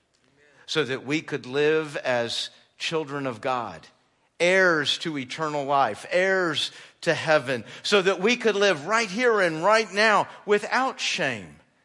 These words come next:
Speaker 2: without guilt, but with God's peace and God's presence. He died so that you and I could, listen to this,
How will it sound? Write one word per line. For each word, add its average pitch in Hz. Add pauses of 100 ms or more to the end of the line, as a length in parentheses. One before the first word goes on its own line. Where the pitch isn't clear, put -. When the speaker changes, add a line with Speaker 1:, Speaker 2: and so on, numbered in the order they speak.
(420)
Speaker 2:
without 214
guilt, 120 (560)
but 139
with 139
God's 120
peace -
and 120
God's 120 (320)
presence. 147 (240)
He 208
died 151 (680)
so 170
that 139
you 170
and 156
I 143
could, 151
listen 156
to 123
this, 110